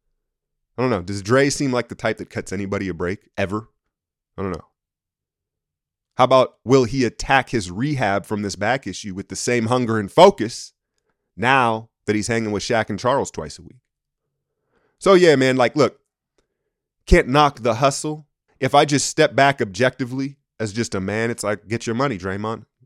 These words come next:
Right, cool, hustle. As a Warriors fan, again, I don't think it's a great thing. Second note of business with this Warriors team.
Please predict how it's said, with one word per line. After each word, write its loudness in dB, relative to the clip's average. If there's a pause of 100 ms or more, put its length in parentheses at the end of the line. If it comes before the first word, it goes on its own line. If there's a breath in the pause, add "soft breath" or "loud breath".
Right, 0
cool, -8
hustle. -4 (420)
As 2
a 2
Warriors 4
fan, -4 (460)
again, -2 (380)
I -4
don't -2
think -4
it's -8
a -8
great -6
thing. -10 (580)
Second 0
note 4
of -2
business -2
with -12
this -6
Warriors -4
team. -18